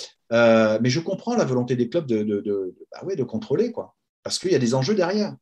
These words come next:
Mais tu contrôles, tu sais, tu contrôles généralement quelque chose vis-à-vis de quelque chose que tu ne connais pas ou que tu connais mal. À partir du moment où, euh, les médias, les clubs et les joueurs, bah, ils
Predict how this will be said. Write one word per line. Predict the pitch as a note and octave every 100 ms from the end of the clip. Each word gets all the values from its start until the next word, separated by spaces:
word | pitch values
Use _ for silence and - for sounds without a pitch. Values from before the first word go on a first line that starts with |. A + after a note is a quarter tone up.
| _ _ _
Mais | G#2+ A#2 A2+ A2 _ _ -
tu | C#3+
contrôles, | F3 E3+ A3+ C#4 B3+ _
tu | - A#3
sais, |
tu | A3+
contrôles | G#3 E3+ A3
généralement | G3+ E3 D#3+ F3
quelque | E3+ D#3+ D3+
chose | - G#3 A#3 - _ _ _ _ - -
vis-à-vis | B2 C3+ C#3+
de |
quelque | C#3+ C3 C#3+
chose | D#3+ G3
que | C3+
tu | C3
ne |
connais | C3+ E3
pas | C#3+ F#3+
ou |
que | D3
tu | B2+ -
connais | D3+ C#3+
mal. | A#2 - _ _ _ _ _ _ _ _ _ _ _ _ _ _
À | F3
partir | A#3+
du | A3
moment | G3 F#3 F#3+ F#3
où, | C3 A#2+ A2+
euh, | G#2
les | C#3+
médias, | F#3 D#3+ C#3+ A#2
les | C3 E3
clubs | D#3+ C3 A2+
et | C#3+
les | D#3+
joueurs, | D3+ D#3 D#3 A#2
bah, | A#2+
ils | B2+